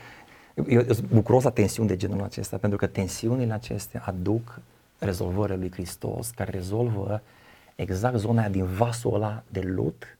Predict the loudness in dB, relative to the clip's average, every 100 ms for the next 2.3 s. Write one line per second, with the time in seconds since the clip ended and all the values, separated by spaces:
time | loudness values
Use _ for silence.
0 | _ _ _ _ _ -2 2 2 0 -2
1 | -6 -8 -2 0 0 0 0 0 -2 -2
2 | -2 -4